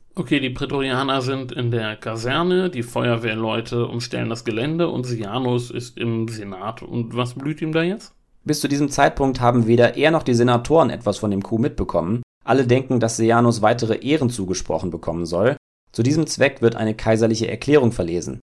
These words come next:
Speaker 2: Aber Satz für Satz wird allen klar, dass der Kaiser Sejanus diesmal nicht mit Lob überschüttet, sondern ihn auseinandernimmt.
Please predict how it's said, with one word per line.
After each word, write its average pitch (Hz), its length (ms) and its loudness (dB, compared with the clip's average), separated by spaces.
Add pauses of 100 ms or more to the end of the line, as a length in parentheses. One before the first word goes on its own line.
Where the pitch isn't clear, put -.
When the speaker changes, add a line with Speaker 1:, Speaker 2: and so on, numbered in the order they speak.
(300)
Speaker 2:
Aber 95 200 2
Satz 127 280 2
für 127 140 2
Satz 117 340 4
wird 110 140 0
allen 107 240 0
klar, 98 420 2
dass - 160 -6
der 98 120 -2
Kaiser 107 400 0
Sejanus 101 500 -2
diesmal 104 340 -2
nicht 131 240 -2
mit 117 140 2
Lob 139 220 2
überschüttet, 135 600 0
sondern 110 400 2
ihn 101 140 -6
auseinandernimmt. 95 800 -4